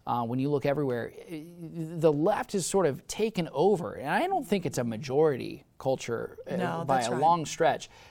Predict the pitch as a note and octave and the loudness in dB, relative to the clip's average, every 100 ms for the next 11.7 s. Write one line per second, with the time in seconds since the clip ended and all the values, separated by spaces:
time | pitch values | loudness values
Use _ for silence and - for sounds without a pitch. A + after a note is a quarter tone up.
0 | - - D#3+ D3+ D#3+ G3 G#3+ D#3 - - | -10 2 2 4 4 6 6 4 2 0
1 | A#3 G#3 E3 C#3 B2+ B2+ E3+ C3+ A2+ A2+ | 0 2 2 2 2 2 2 0 -2 -4
2 | C3+ F#3 F3+ D3+ C#3 C3 A#2 - - F3+ | -2 0 0 0 -2 -2 -6 -8 -8 -4
3 | E3+ E3 D#3 D3 - D3+ C#3 C3 C#3 C3+ | -2 -2 -4 -6 -8 -6 -4 -2 0 -2
4 | C3 C3 B2+ - - - D3+ E3+ D#3+ C3+ | -2 -2 -4 -8 -12 2 2 2 0 0
5 | B2+ B2 C#3+ - A#2 G#2+ G#2+ A#2+ D3 - | 0 -2 -4 -4 -6 -4 -6 -6 -6 -4
6 | F3 E3+ E3+ - - _ A#2+ A#2+ A2+ B2 | -4 -4 -6 -12 -20 _ -4 -2 -2 -2
7 | C3+ C#3+ B2+ A#2 C3 C3 C3+ A#2 G#2+ - | -2 -2 -4 -4 -2 0 -2 -6 -10 -10
8 | G2+ A2 F3 D3+ D#3 C#3+ C#3+ D3 C#3+ D#3+ | -8 -4 -2 0 -2 -2 -2 -4 -4 -8
9 | - - C3+ D#3 D3 - D3+ D3+ C#3 - | -10 -6 -4 -2 -4 -4 -6 -2 -2 -2
10 | D#3+ F3 E3+ - A3 - F3 D#3 C3+ - | -2 -2 -4 -4 -6 -4 -4 -4 -4 -6
11 | - A3+ A#3+ D3 A#2+ A2+ | -4 -2 0 0 -2 -6